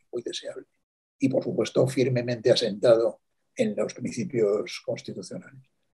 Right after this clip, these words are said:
Creo que sería muy bueno y muy deseable que un instrumento de esa naturaleza, eh, exista. ¿Es necesario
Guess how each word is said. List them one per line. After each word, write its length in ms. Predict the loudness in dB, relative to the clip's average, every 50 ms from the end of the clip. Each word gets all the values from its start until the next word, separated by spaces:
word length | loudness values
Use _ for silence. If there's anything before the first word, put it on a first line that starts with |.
| _
Creo 180 | -4 -2 0 2
que 80 | 2 2
sería 280 | 2 4 4 4 4
muy 220 | 4 2 0 0 2
bueno 280 | 2 2 2 2 0
y 60 | -2
muy 180 | -2 2 4 4
deseable 540 | 4 2 0 -2 0 0 2 4 4 2 2
que 100 | 0 -4
un 100 | -4 -4
instrumento 520 | -4 -6 -6 -4 -4 -4 -2 0 2 2
de 80 | 2 2
esa 140 | -2 -6 -8
naturaleza, 1080 | -6 -4 0 0 0 0 0 -4 _ _ _ _ -4 -4 -4 -2 -4 -4 -4 -6 -10 _ _ _ -10 -10 -10 -10 -8 -6
eh, 380 | -4 -4 -4 -4 -6 -8 -12 -14 -18 _ -20 _ _ _ _
exista. 640 | -6 -4 -4 -4 -6 -4 -6 -4 -4 -6 -8 -8 _ _ _ _ _ _ _ _ _ _ _ _ _ _ _ _ -14 -14 -14 _ _
¿Es 300 | 8 8 10 10 8 4
necesario 1040 | 4 6 6 6 8 8 8 8 10 12 12 12 12 12 12 12 12 12 12 8 4